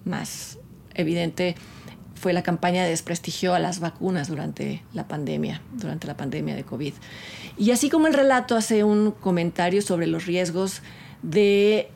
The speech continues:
la divulgación científica basada en absolutamente nada, también evita estigmatizar a quienes practican una religión.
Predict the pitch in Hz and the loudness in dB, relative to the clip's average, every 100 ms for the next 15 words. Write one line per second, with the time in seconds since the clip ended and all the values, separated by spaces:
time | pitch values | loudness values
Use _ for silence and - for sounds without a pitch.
0 | - 208 208 190 185 185 185 180 185 180 | 2 6 6 6 4 4 4 2 0 0
1 | 175 156 165 165 196 220 220 170 156 147 | 0 -2 -2 -2 -2 2 2 2 0 -2
2 | 160 147 - 165 160 165 156 156 165 170 | -2 -4 -4 -6 -4 -2 -2 -2 -2 0
3 | 190 214 190 208 254 269 262 262 262 185 | 0 0 2 4 4 4 2 -2 -2 -2
4 | 175 - 151 160 - 175 - - - 175 | -2 -2 -2 0 0 -2 -10 -20 -6 -4
5 | 170 170 - 170 175 190 190 202 214 220 | -2 -2 -4 -4 -2 0 2 2 2 0
6 | - 349 233 | 2 2 2